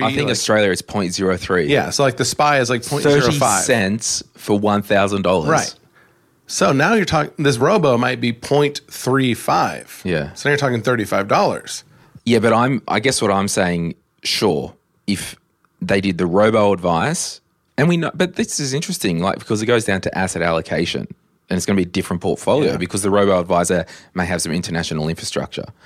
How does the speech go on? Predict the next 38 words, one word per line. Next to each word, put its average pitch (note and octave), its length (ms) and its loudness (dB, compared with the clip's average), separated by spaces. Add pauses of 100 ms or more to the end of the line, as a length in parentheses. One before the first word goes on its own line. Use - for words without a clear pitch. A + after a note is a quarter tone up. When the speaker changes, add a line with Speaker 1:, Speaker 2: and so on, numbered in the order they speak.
(220)
Speaker 1:
may F2+ 160 -2
have D#2+ 120 -4
some E2 140 -6
gold. C#2+ 500 -4 (520)
It F#2 140 -2
may F#2 180 0
be E2+ 140 -2
a E2 40 -2
smoother A2+ 720 0
return. D2+ 560 -4 (680)
It F#2+ 60 -2
may, E2+ 300 0 (220)
because F2+ 320 -4
it's F2 180 -4
a E2+ 60 2
smoother G#2 440 0
return, F#2 600 0
Speaker 2:
Oh. F2+ 300 -6
Speaker 1:
it F2+ 160 -2
keeps G2 280 2
you F#2 80 2
in F2 100 2
the F2 80 0
game E2+ 260 0
longer F#2+ 320 2
because E2 280 -4
you're F2+ 100 0
Speaker 2:
Just E2+ 220 0
Speaker 1:
not F2 100 0
emotional. B2+ 200 2
Speaker 2:
read B2 80 2
a - 40 2
Warren C3 180 0
Buffett A#2+ 320 -2
quote A2 320 0
that G#2 100 -4
says, G2 100 4
Speaker 1:
Oh. G#2 440 4